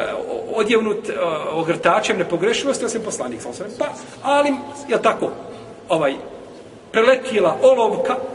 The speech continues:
pa napisao da je dozvoljeno. Da ima Allah oprosti, on ima jednu nagradu kod Allaha, znači, sigurno, i zato što je ohalalio muziku, ima nagradu, on je iđtihadio, želio hajr, istinu.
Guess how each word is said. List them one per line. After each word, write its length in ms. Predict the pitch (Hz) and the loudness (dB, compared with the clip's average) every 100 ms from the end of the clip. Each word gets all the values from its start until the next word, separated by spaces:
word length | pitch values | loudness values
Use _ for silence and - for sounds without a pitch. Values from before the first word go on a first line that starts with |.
| - - - - - - | -10 -12 -14 -16 -16 -2
pa 80 | 214 | 2
napisao 440 | 202 - 208 214 | 2 -2 -2 0
da 60 | 175 | 2
je 60 | 156 | 0
dozvoljeno. 500 | 120 107 - - - - - - - - - | -2 -8 -12 -14 -16 -18 -20 -20 -20 -16 -6
Da 60 | |
ima 140 | 240 226 | -2 0
Allah 220 | 226 202 | 2 2
oprosti, 420 | 165 123 139 170 185 | 0 -2 -6 -6 -4
on 80 | |
ima 140 | 202 202 | -2 0
jednu 220 | 180 175 | 0 0
nagradu 320 | 170 156 156 | -2 -4 -6
kod 140 | 160 151 | -6 -6
Allaha, 200 | 175 165 | -4 -4
znači, 240 | 170 185 | -6 -8
sigurno, 340 | - 202 - | -8 -6 -6
i 40 | 156 | -6
zato 200 | 180 208 | -6 -6
što 120 | 202 | -4
je 100 | 190 - - - | -4 -6 -12 -6
ohalalio 500 | 156 156 160 196 196 | -2 0 2 2 0
muziku, 320 | 202 220 254 | -2 -4 -6
ima 140 | 226 | -4
nagradu, 380 | 226 240 226 226 | -2 -2 -2 -2
on 120 | 220 | -2
je 80 | 208 | -2
iđtihadio, 480 | - - 185 240 240 | -4 -4 -4 -2 -2
želio 220 | 214 226 | -2 -2
hajr, 180 | 214 220 | 0 -2
istinu. 280 | 160 - | -2 -6